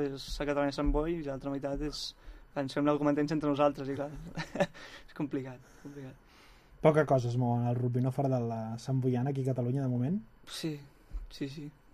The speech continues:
Speaker 1: Bàsicament, Sant Boi, esperem això, ja et dic, Barça i Sanco. A veure, és, és,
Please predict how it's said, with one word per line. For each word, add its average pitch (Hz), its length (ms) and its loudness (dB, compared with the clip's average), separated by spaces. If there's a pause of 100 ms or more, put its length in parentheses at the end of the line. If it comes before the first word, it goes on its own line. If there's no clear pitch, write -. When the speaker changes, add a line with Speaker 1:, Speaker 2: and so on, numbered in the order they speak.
(420)
Speaker 1:
Bàsicament, 139 560 -6 (160)
Sant 135 200 -8
Boi, 147 280 0 (280)
esperem 143 380 -4
això, 147 300 -2
ja 143 80 -2
et 139 100 -6
dic, 147 240 -4 (120)
Barça 147 320 -2
i - 20 0
Sanco. 147 380 -4 (920)
A 156 120 -2
veure, 147 140 -2
és, 151 100 -10
és, 151 140 -6